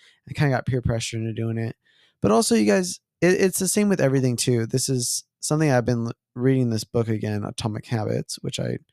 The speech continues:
um, highly recommend. It's from James Clear. Go check it out. Um, but he's like, "If you mess up a day, it's not that you have to, like, start over,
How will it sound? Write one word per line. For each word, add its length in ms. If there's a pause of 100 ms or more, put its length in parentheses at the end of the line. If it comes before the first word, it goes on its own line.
(720)
um, 260
highly 360
recommend. 500
It's 100
from 200
James 260
Clear. 500
Go 100
check 200
it 80
out. 180 (500)
Um, 360
but 80
he's 120
like, 180 (240)
"If 160
you 540 (100)
mess 300
up 160
a 60
day, 420 (400)
it's 180
not 180
that 160
you 80
have 80
to, 60
like, 180
start 380
over, 460